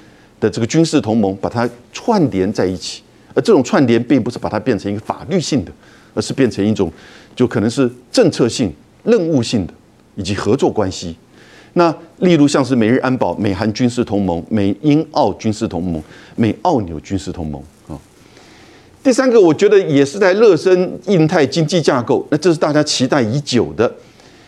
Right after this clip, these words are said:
那提到了，特别是有关于跟军事、跟关键产业有关的这个供应链的安全。最后当然提到台湾的部分，对台的军售要怎么改变？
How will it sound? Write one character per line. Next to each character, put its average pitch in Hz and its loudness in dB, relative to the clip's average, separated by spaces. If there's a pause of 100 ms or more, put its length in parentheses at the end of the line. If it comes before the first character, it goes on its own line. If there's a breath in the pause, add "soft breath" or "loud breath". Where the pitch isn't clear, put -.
(180 soft breath)
那 139 0
提 143 0
到 147 2
了， 120 4
特 160 2
别 117 2
是 117 -2
有 104 4
关 135 2
于 104 0 (480 loud breath)
跟 185 2 (320)
军 226 4
事、 214 2 (160)
跟 170 4
关 170 2
键 131 2
产 110 -4
业 147 4
有 98 0
关 131 -2
的 98 0 (240)
这 - -16
个 95 -4
供 156 2
应 127 2
链 113 2 (160)
的 - -4
安 107 -2
全。 87 -8 (500 loud breath)
最 262 2
后 220 6
当 214 4
然 175 4
提 170 0
到 160 4
台 - 0
湾 156 2
的 139 2
部 131 -4
分， 117 2 (380 loud breath)
对 247 6
台 185 2
的 185 2
军 208 4
售 208 4
要 185 6
怎 156 0
么 160 2
改 123 -2
变？ 165 2